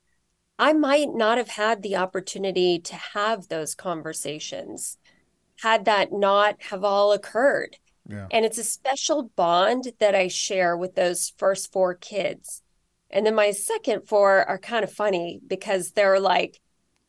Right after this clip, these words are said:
Speaker 1: they sort of know enough about my story,
Speaker 2: Yeah.
Speaker 1: you know, that they're
Speaker 2: <clears throat>
Speaker 1: like,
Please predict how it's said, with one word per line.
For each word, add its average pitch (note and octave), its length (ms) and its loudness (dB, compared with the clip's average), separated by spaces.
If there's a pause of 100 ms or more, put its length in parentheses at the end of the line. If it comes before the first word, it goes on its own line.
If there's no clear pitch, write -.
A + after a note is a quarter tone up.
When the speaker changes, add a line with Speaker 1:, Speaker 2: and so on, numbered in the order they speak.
(200)
Speaker 1:
they C#4 120 4
sort F#4 260 2
of C4+ 140 0
know A3+ 300 4
enough F#3 640 0 (340)
about A3+ 440 4
my G#3 200 2
story, C4+ 840 0 (100)
Speaker 2:
Yeah. - 300 -20
Speaker 1:
you B3+ 160 4
know, D4+ 260 6
that C4 240 0
they're A#3 180 4
Speaker 2:
<clears throat> - 20 4
Speaker 1:
like, G#3 320 0